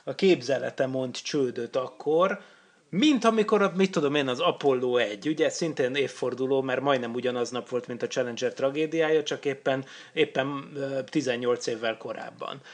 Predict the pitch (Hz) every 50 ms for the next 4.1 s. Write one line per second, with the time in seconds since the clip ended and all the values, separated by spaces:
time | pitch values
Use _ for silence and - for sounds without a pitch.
0 | - - - 151 156 147 156 135 135 - - - 165 160 143 139 131 - - 143
1 | 127 - - 143 143 139 - 139 131 127 123 123 135 135 135 135 - 175 160 139
2 | 135 131 127 127 123 131 151 139 - 143 131 120 139 135 131 - 120 110 110 104
3 | - - 151 165 185 196 196 196 - - - - - _ _ _ - 160 160 160
4 | 160